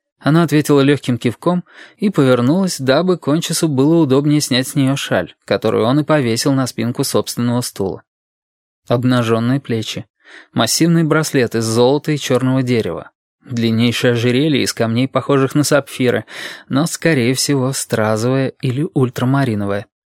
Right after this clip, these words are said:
По моим расчётам, ей было двадцать два или двадцать три, но в облике сквозило нечто более зрелое. Покой, присущий людям лет на десять старше. Не холодность или безразличие,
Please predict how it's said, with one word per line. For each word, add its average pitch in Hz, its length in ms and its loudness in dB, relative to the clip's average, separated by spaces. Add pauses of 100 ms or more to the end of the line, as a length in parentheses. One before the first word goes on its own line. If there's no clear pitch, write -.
(520)
По 135 100 4
моим 147 300 4
расчётам, 139 600 0
ей 135 300 2
было 170 320 0
двадцать 147 680 -2
два 143 280 2
или 143 180 2
двадцать 120 460 0
три, 123 340 -2 (440)
но 131 340 2
в 107 80 0
облике 120 360 0
сквозило 131 480 0
нечто 139 340 0
более 127 460 2
зрелое. 107 560 -2 (440)
Покой, 131 540 0 (120)
присущий 139 540 0
людям 156 340 4
лет 143 340 2
на 175 160 2
десять 151 400 0
старше. - 640 -4 (320)
Не 135 200 4
холодность 147 600 0
или 131 100 4
безразличие, 120 840 0